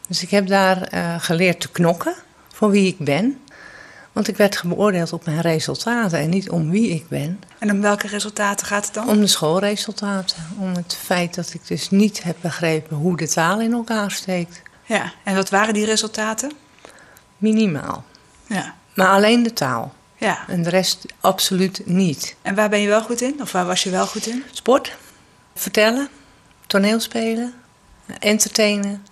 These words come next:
Speaker 1: lachen. Met name lachen. Mensen aan het
Speaker 2: Ja.
Speaker 1: lachen maken. Spelen. Heel veel met, eh, creativiteit. Eh, alleen hele constructies uitdacht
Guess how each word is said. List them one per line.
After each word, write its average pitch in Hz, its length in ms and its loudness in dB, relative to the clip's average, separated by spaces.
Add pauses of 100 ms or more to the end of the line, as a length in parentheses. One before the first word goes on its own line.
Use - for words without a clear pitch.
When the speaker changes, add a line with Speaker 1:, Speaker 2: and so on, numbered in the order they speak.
(100)
Speaker 1:
lachen. 226 500 2
Met 190 200 2
name 196 320 6
lachen. 196 440 2
Mensen 196 300 2
aan - 60 0
het 170 100 -4
Speaker 2:
Ja. 170 60 2
Speaker 1:
lachen 147 220 -4
maken. 185 420 -2 (1600)
Spelen. 269 520 2 (320)
Heel 247 260 4
veel 190 380 -2
met, 180 480 -2
eh, 185 180 0
creativiteit. 190 1160 -2 (1200)
Eh, 180 400 -6
alleen 185 400 2
hele 196 360 0 (920)
constructies - 800 -2
uitdacht 170 880 0